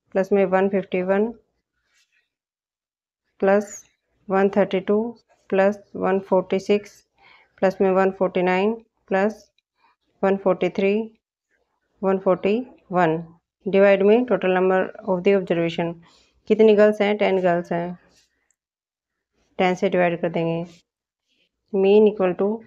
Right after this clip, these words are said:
जब हम इनका सम करेंगे तो ये क्या आ जाएगा? वन फ़ोर्टी, वन फ़ोर वन फ़ोर,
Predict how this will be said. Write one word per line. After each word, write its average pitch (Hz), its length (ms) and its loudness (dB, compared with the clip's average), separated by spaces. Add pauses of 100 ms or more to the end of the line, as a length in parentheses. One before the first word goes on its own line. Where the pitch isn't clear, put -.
(100)
जब 196 200 4
हम 202 180 2
इनका 190 340 0 (440)
सम 202 180 4
करेंगे 180 360 2
तो 185 120 -4
ये 190 100 0
क्या 190 160 2
आ 185 40 2
जाएगा? 180 340 0 (1900)
वन 196 200 0
फ़ोर्टी, 190 440 0 (3000)
वन 196 280 2
फ़ोर 190 240 4
वन 185 180 0
फ़ोर, 185 380 -4